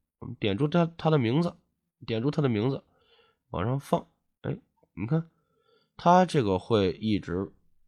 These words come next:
它有，它有好几块儿啊，你看见没有？我们在这个地方看，看得更明显一些，它有几块儿，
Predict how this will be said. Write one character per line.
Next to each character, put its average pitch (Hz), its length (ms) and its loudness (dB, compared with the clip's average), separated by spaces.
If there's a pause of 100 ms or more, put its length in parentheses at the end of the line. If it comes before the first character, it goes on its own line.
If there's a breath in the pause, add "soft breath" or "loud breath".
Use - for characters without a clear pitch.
(100)
它 123 160 -4
有， 113 160 -2
它 123 120 -10
有 104 80 -4
好 95 160 -6
几 120 120 -10
块 - 200 0
儿 110 80 0
啊， - 100 -12
你 62 100 -14
看 - 120 -8
见 62 80 -8
没 60 100 -10
有？ 50 100 -14
我 82 80 -6
们 117 80 -4
在 165 100 -2
这 170 100 -6
个 135 120 0
地 98 100 -4
方 92 140 -6
看， 80 240 -6 (100)
看 - 180 -8
得 90 80 -4
更 90 160 -6
明 78 160 -6
显 - 200 -8
一 - 20 -16
些， - 180 -14 (360 loud breath)
它 151 120 -2
有 165 80 4
几 - 160 -8
块 - 160 -8
儿， - 80 -6